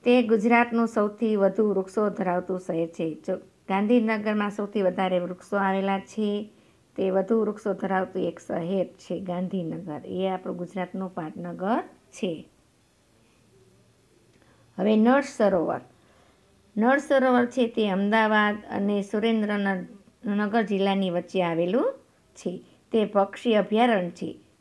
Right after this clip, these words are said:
શિયાળો શરૂ થતાં જ પરદેશમાંથી અહીં જાત જાતના અનેક પક્ષીઓ આવે છે. આ પક્ષીઓને જોવા ઘણા પ્રવાસીઓ અહીં સહેલગાહે આવે છે, એટલે કે ફરવા માટે આવે છે. સહેલગાહ એટલે કે ફરવા માટે નળ સરોવરમાં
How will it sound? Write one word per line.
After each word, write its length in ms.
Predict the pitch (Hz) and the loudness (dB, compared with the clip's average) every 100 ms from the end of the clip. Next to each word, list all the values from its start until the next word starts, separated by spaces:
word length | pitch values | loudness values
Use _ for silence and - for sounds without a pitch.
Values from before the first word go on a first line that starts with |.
| - | -8
શિયાળો 400 | 226 220 220 226 | 0 2 4 2
શરૂ 260 | 220 208 202 | 2 0 0
થતાં 520 | 202 202 202 202 196 | -2 -4 0 0 0
જ 20 | 190 | -2
પરદેશમાંથી 760 | 196 185 202 196 202 185 180 185 | -2 0 0 -2 -2 -4 -4 -4
અહીં 240 | 180 190 | -2 -4
જાત 280 | 180 185 185 | -2 -4 -2
જાતના 400 | 196 185 190 190 | -4 -4 -4 -4
અનેક 380 | 190 202 202 202 | -4 -2 -4 -2
પક્ષીઓ 640 | 185 180 - 202 240 349 - _ _ _ | -4 -4 -4 0 0 0 -8 _ _ _
આવે 280 | - 220 214 | -2 2 2
છે. 300 | 196 - 175 - _ _ _ - | -2 -6 -8 -10 _ _ _ 0
આ 160 | 247 | 2
પક્ષીઓને 680 | 285 277 269 - 269 247 233 | 2 0 -4 -6 0 2 2
જોવા 380 | 226 214 202 202 | 0 -2 0 0
ઘણા 540 | 190 196 202 214 208 208 | 0 -2 0 0 0 -2
પ્રવાસીઓ 540 | - 196 185 190 - 180 | 0 2 2 0 -2 -2
અહીં 340 | 180 202 226 - _ _ _ _ _ _ - | 0 -2 -4 -8 _ _ _ _ _ _ 0
સહેલગાહે 880 | 214 240 240 214 208 190 196 208 - | 2 4 4 2 0 2 0 -2 -4
આવે 280 | 180 175 180 | -2 0 -2
છે, 300 | 180 170 160 - - - | -4 -6 -6 -8 -20 -8
એટલે 140 | 202 226 | -4 -4
કે 360 | 240 254 254 - _ _ - | 0 -2 -2 -12 _ _ -6
ફરવા 300 | 294 294 254 | 2 4 4
માટે 300 | 214 185 196 | 4 2 2
આવે 260 | 190 185 180 | 2 4 2
છે. 160 | - | -2
સહેલગાહ 580 | 185 - 202 220 196 214 | -6 -2 0 0 2 2
એટલે 220 | 208 226 | 2 -2
કે 140 | 240 330 | -2 -2
ફરવા 360 | - 285 254 | -2 0 2
માટે 280 | 202 185 185 | 2 0 -2
નળ 180 | 190 226 | 0 0
સરોવરમાં 920 | 220 - 180 175 175 170 190 254 330 | 0 0 0 0 -2 -2 -2 -2 -4